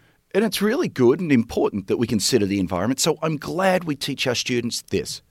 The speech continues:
The thing is, externalities apply in so many other contexts too.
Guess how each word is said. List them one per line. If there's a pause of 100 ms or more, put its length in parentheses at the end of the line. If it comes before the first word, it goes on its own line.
(500)
The
thing
is, (120)
externalities
apply
in
so
many
other
contexts
too.